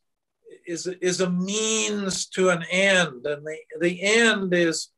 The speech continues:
is the money supply. You only have to be focusing on broad money, and, and think about it. Why, why do you do that? Why, why is it so important to be thinking about broad money? That's,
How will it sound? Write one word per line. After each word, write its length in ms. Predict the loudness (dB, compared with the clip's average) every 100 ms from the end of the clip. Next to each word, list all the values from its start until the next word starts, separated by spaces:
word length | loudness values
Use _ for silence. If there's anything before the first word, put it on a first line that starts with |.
| -2 -2 -2
is 200 | -6 -4
the 100 | -6
money 240 | -4 -4 -6
supply. 500 | -10 -10 -8 -8 -10 _ _ _ _ _ -6
You 200 | -4 0
only 360 | 2 4 4
have 200 | 6 4 2
to 80 |
be 140 | -6 -2
focusing 600 | 4 4 4 -2 -4 -10
on 280 | -10 -12 -16 _ _ _ _ _ _ _ _ _ 2
broad 420 | 6 8 6 4
money, 460 | -2 -6 -8 -10 -14
and, 220 | -16 -14 -8
and 280 | -6 -6 -10 _
think 280 | -2 0 2
about 300 | 2 2 0
it. 60 | 0
Why, 380 | 2 4 4 2
why 240 | 2 4 4
do 80 | 2
you 180 | -2
do 420 | -2 -2 -4 -4 -2
that? 300 | -2 -2 -4
Why, 260 | 0 2 2
why 220 | 2 4
is 220 | 6 4 2
it 100 | -4
so 200 | -2 -4
important 520 | 0 0 0 -4 -16
to 80 | -20 _
be 100 | -12
thinking 380 | -6 -4 -4 -4
about 260 | 0 0 2
broad 300 | 4 4 4
money? 360 | 2 2 -4 _ -20 -20 _ _
That's, 420 | 4 6 4 0